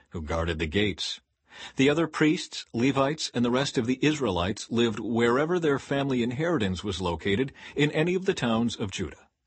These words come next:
The temple servants, however, whose leaders were Ziha and Gishpa, all lived on the hill of Ophel. The chief officer of the Levites in Jerusalem was Uzai, son of Bani, son of Hashabiah,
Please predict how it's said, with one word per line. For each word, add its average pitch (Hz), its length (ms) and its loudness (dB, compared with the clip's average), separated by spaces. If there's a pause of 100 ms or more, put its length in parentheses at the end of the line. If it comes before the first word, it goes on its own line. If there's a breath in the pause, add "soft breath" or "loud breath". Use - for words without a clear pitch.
(320 soft breath)
The 131 120 2
temple 120 340 2
servants, 135 420 0
however, 82 520 -4
whose 98 280 -2
leaders 101 380 0
were 90 160 -2
Ziha 95 640 -2
and 98 220 -2
Gishpa, 87 540 -4 (200)
all 123 260 2
lived 117 360 2
on 110 140 0
the 101 60 0
hill 110 380 0
of 113 140 -2
Ophel. - 400 -2 (760 loud breath)
The 151 100 6
chief 156 280 4
officer 151 460 2
of 147 140 0
the 131 80 4
Levites 131 480 2
in 123 100 2
Jerusalem 110 580 2
was 104 220 2
Uzai, 120 540 2
son 127 200 -2
of 98 160 -2
Bani, 104 480 -4
son 123 280 -2
of 107 120 -2
Hashabiah, 101 680 -4